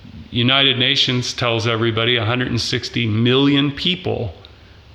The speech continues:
have slipped into extreme poverty as of last year. Fits perfectly within their agendas.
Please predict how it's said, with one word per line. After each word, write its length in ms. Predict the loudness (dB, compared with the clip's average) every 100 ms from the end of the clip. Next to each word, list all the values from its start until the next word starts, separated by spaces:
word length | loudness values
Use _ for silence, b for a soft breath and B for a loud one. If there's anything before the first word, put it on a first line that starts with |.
| -12
have 180 | -6 -2
slipped 400 | -2 0 0 0
into 280 | -2 0 0
extreme 460 | 0 -2 0 0 0
poverty 480 | 0 0 0 0
as 180 | 0 0
of 120 | 0
last 340 | 0 0 0 0
year. 240 | -2 -2 B B B
Fits 380 | -10 0 0 0 -4
perfectly 520 | 0 0 0 2 2
within 340 | 2 2 0 2
their 200 | 2 0
agendas. 680 | 0 0 2 0 -2 -8